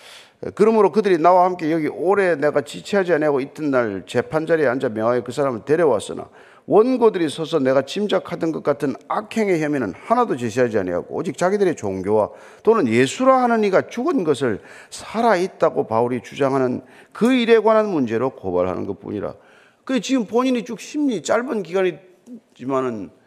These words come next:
사태를 파악을 해보니까 실제로 뭐 하나도 혐의가 될 건 없다. 실정법 위반 사항은 전혀 없다. 그들이 지금 와서 자꾸 시비를 일삼는 건 종교적인 문제에 관한 것이고, 특별히 지금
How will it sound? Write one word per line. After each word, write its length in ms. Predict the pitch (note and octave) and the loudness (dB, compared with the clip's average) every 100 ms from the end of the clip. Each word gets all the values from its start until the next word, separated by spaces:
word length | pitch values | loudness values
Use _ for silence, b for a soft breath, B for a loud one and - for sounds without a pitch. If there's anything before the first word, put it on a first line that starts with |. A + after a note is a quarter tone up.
| b b | b b
사태를 540 | - - F3+ A#3+ A#3+ A#3+ | -10 -8 -4 -4 -4 -8
파악을 360 | - G3+ G#3+ | -4 -2 0
해보니까 800 | F#3+ F3+ G#3 F3+ D#3+ D#3+ G2+ - _ b b b b _ | -2 -4 -8 -6 -4 -4 -6 -12 _ b b b b _
실제로 480 | - C#4+ C#4+ D#4+ A#3+ | -8 -6 -4 -2 0
뭐 200 | A3 G3 | 0 -2
하나도 440 | - C4 C#4 A3 | -2 -2 0 -2
혐의가 360 | - B3 B3 G3 | -4 -2 0 0
될 140 | E3 | -2
건 140 | A3 | -4
없다. 520 | F#3 F2+ - A#1+ - - b b b b - | -6 -6 -6 -6 -8 -20 b b b b -12
실정법 560 | B3+ C#4+ C4+ A3+ F3 | -10 -4 -4 -2 -2
위반 220 | A3 A3 | 0 0
사항은 320 | E3 D#3 D#3 C3 | 0 -4 -4 -6
전혀 280 | G#2 A#2+ | -8 -8
없다. 600 | - - _ C3+ A#2+ - - _ _ _ _ _ _ _ _ _ _ _ _ _ _ G#3 | -8 -12 _ -2 -2 -6 -20 _ _ _ _ _ _ _ _ _ _ _ _ _ _ -2
그들이 380 | B3 C#4+ C4 G#3+ | 0 2 0 -2
지금 300 | F#3+ G3+ D#3+ | 0 0 2
와서 260 | E3 F#3 | 0 -2
자꾸 320 | F3 C#3+ - D3 | -8 -10 -6 -8
시비를 640 | - - C#3+ F3 E3+ C3 | -10 -16 -8 -4 -4 -6
일삼는 540 | A#2 - F3+ F3+ C#3+ | -14 -6 -4 -4 -6
건 260 | B2 B2 - | -4 -6 -8
종교적인 880 | - A#2 E3+ C#4 G4 C4+ D#3+ C3 A#2 | -6 -4 -2 -2 -2 -4 -2 -2 -4
문제에 380 | A2 G#2 G2+ | -6 -4 -6
관한 340 | F#2+ E2 D#2+ D2 | -4 -6 -6 -10
것이고, 680 | C#2+ - - G#2 E2 A1+ B B B - | -12 -14 -8 -6 -6 -10 B B B -8
특별히 420 | C4 D4+ C4+ F3+ | -6 -2 -2 -2
지금 540 | E3 E3 B2+ E2+ C2+ | -4 -4 -4 -8 -14